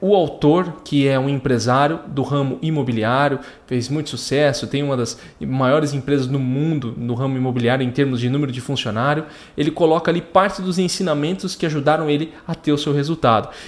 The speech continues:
Isso até é importante deixar claro, né? Porque eu tô trazendo aqui um livro de um empresário, geralmente nesse, nesse, nessa linha editorial do desenvolvimento pessoal, da autoajuda, geralmente são empresários, pessoas que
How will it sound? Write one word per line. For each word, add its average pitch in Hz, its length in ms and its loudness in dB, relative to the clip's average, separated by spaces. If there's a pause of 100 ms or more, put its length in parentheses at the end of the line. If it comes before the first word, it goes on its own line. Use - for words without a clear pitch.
Isso 240 160 8
até 240 360 4
é - 80 0
importante 196 760 4
deixar 147 280 4
claro, 185 300 4
né? 185 80 2
Porque 185 160 -6
eu 196 60 4
tô 196 100 2
trazendo 165 340 2
aqui 151 340 -2 (260)
um 160 60 0
livro 165 260 2
de 165 100 0
um 170 60 4
empresário, 160 580 4
geralmente 247 460 2
nesse, 160 400 0 (280)
nesse, 147 800 2 (140)
nessa 147 240 2
linha 175 340 4
editorial 127 600 4 (180)
do 151 80 0
desenvolvimento 139 560 0
pessoal, 131 500 0
da 131 120 0
autoajuda, 139 560 2
geralmente 175 340 0
são 175 100 -4
empresários, 139 680 -2
pessoas 175 320 -4
que 160 180 -4